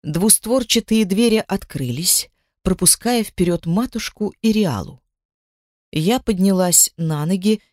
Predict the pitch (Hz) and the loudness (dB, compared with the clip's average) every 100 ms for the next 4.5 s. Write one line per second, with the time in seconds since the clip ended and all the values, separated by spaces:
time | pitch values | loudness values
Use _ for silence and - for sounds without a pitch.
0 | _ 190 185 277 247 220 220 - 190 185 | _ -2 2 2 2 0 -2 -2 0 2
1 | 180 - - 285 269 - 277 - 247 - | 2 2 0 0 -4 0 0 2 -2 0
2 | 302 262 262 - 240 147 - - 139 139 | 0 0 -2 -2 -2 0 0 2 0 -2
3 | 160 214 240 220 - 208 196 165 190 170 | 0 0 0 0 0 0 0 0 -2 -2
4 | 170 180 101 92 | -4 -4 -6 -10